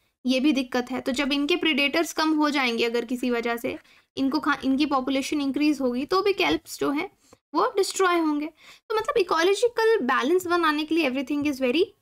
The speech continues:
important। तो I hope ये टॉपिक आपको समझ आया होगा। कोई दिक्कत हो तो आप मुझसे कमेंट सेक्शन में, अ, या फिर Telegram पे कनेक्ट कर सकते हैं। बाकी अपनी तैयारी हमारे साथ आसान कर सकते हैं। बीस परसेंट डिस्काउंट चल रहा है फ़िलहाल, सेवनटीन्थ मार्च तक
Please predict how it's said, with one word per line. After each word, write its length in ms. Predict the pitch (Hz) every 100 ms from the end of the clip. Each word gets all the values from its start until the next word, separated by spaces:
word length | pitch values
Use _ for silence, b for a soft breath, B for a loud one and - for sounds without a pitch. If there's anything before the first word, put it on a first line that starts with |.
| -
important। 500 | 254 240 214 - - - B -
तो 60 | 349
I 180 | 339
hope 140 | 339 392 - 302
ये 100 | 294
टॉपिक 360 | 294 269 277
आपको 320 | 269 262 302
समझ 680 | 302 - 262 247 254 - - - -
आया 220 | 254 277
होगा। 400 | 302 277 320 349 B B
कोई 120 | 320
दिक्कत 360 | 302 320 349 339
हो 100 | 349
तो 120 | 302
आप 240 | 247 233
मुझसे 240 | 247 233 254
कमेंट 340 | 254 247 269
सेक्शन 340 | 285 262 - 269
में, 200 | 277 302 _ _ _ -
अ, 80 | 240
या 200 | 240 220
फिर 540 | 220 226 226 - - -
Telegram 440 | 269 269 254 247 247
पे 60 |
कनेक्ट 300 | 254 254 262
कर 100 | 302
सकते 300 | - 311 -
हैं। 80 | 359
बाकी 240 | 262 240
अपनी 180 | 285 311
तैयारी 260 | 311 302 311
हमारे 200 | 320 302
साथ 180 | 320 294
आसान 360 | 269 285 330
कर 120 | 330
सकते 300 | 320 311 -
हैं। 200 | 311 320 330 B B -
बीस 180 | 320 330
परसेंट 340 | 320 330 339
डिस्काउंट 460 | 311 - 277 294 311
चल 180 | 302
रहा 140 | 294 294
है 60 |
फ़िलहाल, 460 | 302 311 277 277 339 _ -
सेवनटीन्थ 760 | - 277 247 254 269 277 285 269
मार्च 340 | 240 262 - -
तक 160 | 392